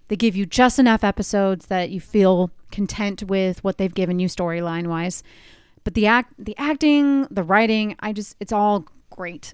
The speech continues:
And I really wish they were doing more seasons 'cause this is the last season they're doing. Um, but it was, it was very enjoyable. If you have not caught Jack Ryan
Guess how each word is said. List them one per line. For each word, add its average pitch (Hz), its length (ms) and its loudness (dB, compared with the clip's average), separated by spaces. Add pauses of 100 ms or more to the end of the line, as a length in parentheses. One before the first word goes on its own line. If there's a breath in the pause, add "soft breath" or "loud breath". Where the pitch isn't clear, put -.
And 208 140 -4
I 196 40 0
really 202 280 0
wish 180 240 -4
they 185 120 -6
were 175 120 -4
doing 170 220 -2
more 165 140 -4
seasons 170 600 -6
'cause 196 140 -10
this 185 180 -4
is 196 120 -4
the 190 120 -4
last 170 380 -10
season 175 320 -10
they're 156 120 -10
doing. 82 360 -8 (640 soft breath)
Um, 202 420 -12
but 214 160 -2
it 226 60 6
was, 226 240 2
it 226 100 -2
was 214 160 0
very 214 200 4
enjoyable. 175 340 -4
If 175 100 -8
you 202 80 4
have 190 100 2
not 202 300 0
caught 208 240 -2
Jack 180 240 -6
Ryan 180 340 -4